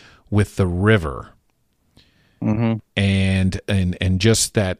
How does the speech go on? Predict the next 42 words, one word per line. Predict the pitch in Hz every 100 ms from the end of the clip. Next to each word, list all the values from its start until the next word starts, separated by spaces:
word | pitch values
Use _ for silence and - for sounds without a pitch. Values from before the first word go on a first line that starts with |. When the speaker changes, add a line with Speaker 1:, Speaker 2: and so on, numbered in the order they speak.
| -
Speaker 1:
that | 101 98 -
nod | 101 101 107 113 113 107 -
to | 117 104
the | 92
Crescent | - - 107 95 107 92
City. | - 95 78 69 - _ _ -
Speaker 2:
Yeah, | 131 123 107
that | 123
was, | 127 117 - -
um, | 117 117 117 117 117 110
I | 113
think | 165
we | 139
had | 135
a | 117
couple | 151 143 113
other | 135 147 143 123
ideas | 120 110 127 131 127 113 - - - _ _ - -
prior | 120 131 131
to | 131 117
this | 120 123
one, | 123 123 120 120
and | 117 104 104 104 101 101
I'm | 113 139
a | 123
big | 95 - 151 151
fan. | - 139 131 127
I |
don't | 117
wanna | 117 104
give | 107 107
away | 107 107
sources, | 101 113 110 107 101 101
but | 107 101
there | 110
are | 113 127
some | - 110
really | 123 117
great | 104 113 113 104 _ _ _ _ _ _ _ _ -
places | - 135 139 139 123
to | - 104
find | - 110 113 113 107